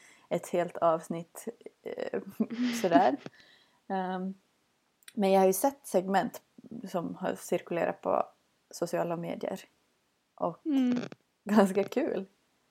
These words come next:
Speaker 1: tycker jag.
Speaker 2: Ja.
Speaker 1: Tror
Speaker 2: Ja.
Speaker 1: du på det?
Speaker 2: Nej, alltså jag tror ju att det, att det är bara, alltså det råkar sig så.
Speaker 1: Mm.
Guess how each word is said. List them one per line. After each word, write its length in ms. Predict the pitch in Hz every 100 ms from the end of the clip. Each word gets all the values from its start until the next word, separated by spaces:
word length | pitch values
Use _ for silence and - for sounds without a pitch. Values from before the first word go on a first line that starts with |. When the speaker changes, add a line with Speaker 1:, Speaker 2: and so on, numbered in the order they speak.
| -
Speaker 1:
tycker 220 | - - -
jag. 140 | 262
Speaker 2:
Ja. 240 | 247 254 262 _ _ - - _ _ _ _ _ _ _ _ _ - - _ _ _ 277
Speaker 1:
Tror 180 | 277 208
Speaker 2:
Ja. 40 |
Speaker 1:
du 40 | 254
på 100 | -
det? 160 | - - _ _ _ _ _ - - _ -
Speaker 2:
Nej, 300 | 302 294 226
alltså 260 | 220 214 233
jag 300 | 220 208 -
tror 280 | - 226 220
ju 80 | 226
att 200 | 214 220
det, 420 | 208 82 123 123
att 120 | - -
det 240 | 185 208
är 40 | 196
bara, 460 | - - 214 220 - - - _ _ _ _ 294 -
alltså 400 | 240 226 208 214 - -
det 140 | 277
råkar 320 | 226 214 -
sig 240 | 214 123 233
så. 200 | - 226 _ _ -
Speaker 1:
Mm. 260 | 180 175